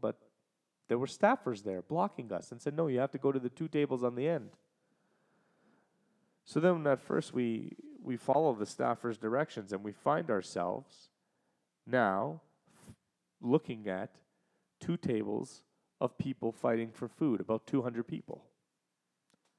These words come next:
So the people we came in with and now a new crowd of people were all being funneled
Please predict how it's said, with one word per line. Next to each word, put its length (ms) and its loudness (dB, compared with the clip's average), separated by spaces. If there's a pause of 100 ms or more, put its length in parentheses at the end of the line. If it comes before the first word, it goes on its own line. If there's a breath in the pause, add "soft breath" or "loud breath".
(600)
So 120 -4
the 100 -4
people 280 -4
we 140 0
came 260 -4
in 140 -2
with 200 -2
and 140 0
now 220 2
a 40 0
new 200 -4
crowd 240 -2
of 60 -12
people 260 -6
were 260 2
all 200 2 (600 soft breath)
being 220 0
funneled 760 0